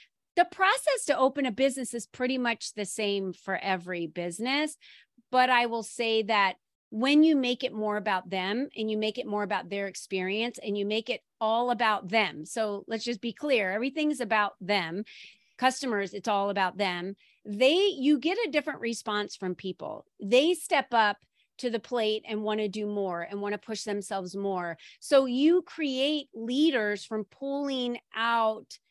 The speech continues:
what makes them a leader and defining it for them and showing it to them, almost like putting it in front of them and showing it. And then they become a leader, and then they attract the rest of the people that are their followers, like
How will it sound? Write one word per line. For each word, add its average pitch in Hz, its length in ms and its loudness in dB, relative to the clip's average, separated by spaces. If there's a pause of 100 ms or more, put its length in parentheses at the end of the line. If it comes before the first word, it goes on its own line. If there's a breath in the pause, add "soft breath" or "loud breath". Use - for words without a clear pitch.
(340)
what 240 340 2
makes 240 440 0
them 254 260 -2
a 269 100 -4
leader 285 520 2 (420)
and 233 160 0
defining 240 580 0
it 294 180 -4
for 294 180 2
them 294 220 0
and 190 140 -2
showing 262 480 0
it 285 160 -4
to 285 180 -6
them, 254 160 -4
almost 208 240 -4
like 214 160 -6
putting 214 320 -2
it 208 100 -4
in 214 60 -8
front 208 200 -4
of 208 100 -4
them 214 160 -2
and 202 100 -4
showing 214 360 -4
it. 247 140 -4 (260 loud breath)
And 240 160 0
then 254 200 0
they 277 240 4
become 320 400 0
a 254 60 -4
leader, 262 380 -2
and 226 140 -4
then 220 120 -4
they 208 140 -2
attract 226 800 -2 (300 soft breath)
the 240 100 -4
rest 214 300 -2
of 214 100 -6
the 202 100 -4
people 208 300 -6
that 190 140 -4
are 190 120 -2
their 190 120 -4
followers, 254 640 0
like 196 220 -6